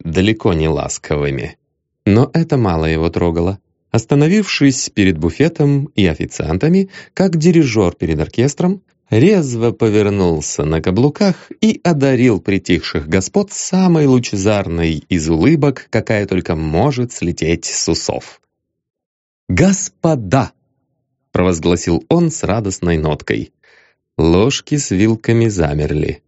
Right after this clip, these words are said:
Никто не смел шевельнуться.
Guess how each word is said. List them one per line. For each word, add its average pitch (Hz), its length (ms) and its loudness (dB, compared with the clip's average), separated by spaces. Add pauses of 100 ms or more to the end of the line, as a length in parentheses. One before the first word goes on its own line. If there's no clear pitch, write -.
(420)
Никто 87 640 0
не 110 160 0
смел 92 420 0
шевельнуться. 101 1040 -2